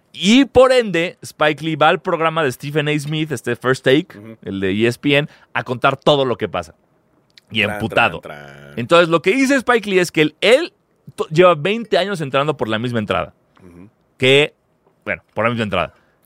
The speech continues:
Speaker 1: Y que llegó y le dijeron, "Vato, ya no puedes entrar por aquí, tienes que entrar por la otra entrada". Y él dijo, "No, yo entro por aquí".
Speaker 2: Claro.
Speaker 1: Le dijeron, "No, no puedes entrar por aquí".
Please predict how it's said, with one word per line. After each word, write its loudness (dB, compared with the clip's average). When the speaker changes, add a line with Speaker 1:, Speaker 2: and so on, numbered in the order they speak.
Speaker 1:
Y -4
que -4
llegó 4
y -10
le -6
dijeron, -4
"Vato, 0
ya 0
no -4
puedes -2
entrar -2
por 0
aquí, -4
tienes -2
que -4
entrar 2
por -2
la 2
otra -4
entrada". -2
Y -4
él -2
dijo, 0
"No, 2
yo -4
entro -4
por -2
aquí". -2
Speaker 2:
Claro. -12
Speaker 1:
Le -6
dijeron, 0
"No, 4
no -10
puedes -8
entrar -4
por -2
aquí". -4